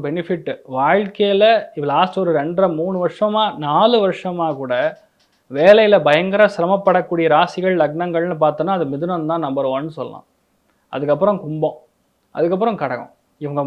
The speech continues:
மூன்று ராசிகளும் கடந்த ரெண்டாயிரத்தி இருபத்தி நாலு, இருபத்தி மூணு, இருபத்தி ரெண்டு, இருபத்தி ஒண்ணு படு மோசமா கஷ்டப்பட்டீங்க. ஆனா ரெண்டாயிரத்தி இருபத்தி ஐந்தாம் ஆண்டு பாத்தீங்கன்னா தொழில்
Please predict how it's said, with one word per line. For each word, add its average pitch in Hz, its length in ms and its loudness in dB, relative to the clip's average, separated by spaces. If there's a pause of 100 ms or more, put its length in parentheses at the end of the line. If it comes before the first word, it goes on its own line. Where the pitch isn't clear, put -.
மூன்று 202 320 0
ராசிகளும் 196 560 2
கடந்த 185 340 2
ரெண்டாயிரத்தி 190 440 2
இருபத்தி 180 380 -2
நாலு, 170 280 0
இருபத்தி 175 360 -2
மூணு, 180 240 -2
இருபத்தி 175 340 0
ரெண்டு, 175 260 -4
இருபத்தி 170 280 -4 (100)
ஒண்ணு 160 180 -4 (200)
படு 156 200 2 (120)
மோசமா 185 340 -6 (100)
கஷ்டப்பட்டீங்க. 135 540 -10 (540)
ஆனா 160 200 0
ரெண்டாயிரத்தி 190 420 4
இருபத்தி 226 280 -2 (140)
ஐந்தாம் 214 440 -4
ஆண்டு 165 160 -2
பாத்தீங்கன்னா 131 440 -6 (200)
தொழில் 269 300 2